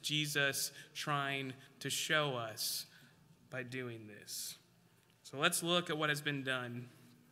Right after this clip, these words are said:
for us. John chapter two, verses one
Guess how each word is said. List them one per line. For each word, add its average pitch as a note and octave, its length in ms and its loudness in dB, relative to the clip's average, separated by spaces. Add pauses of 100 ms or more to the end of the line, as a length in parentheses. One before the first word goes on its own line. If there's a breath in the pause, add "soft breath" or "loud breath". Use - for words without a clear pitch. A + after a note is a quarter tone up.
(520)
for A#2 240 -4
us. - 360 -6 (360 loud breath)
John F3 300 4
chapter E3 320 2
two, D3+ 320 0
verses C#3+ 380 -4
one D#3 420 0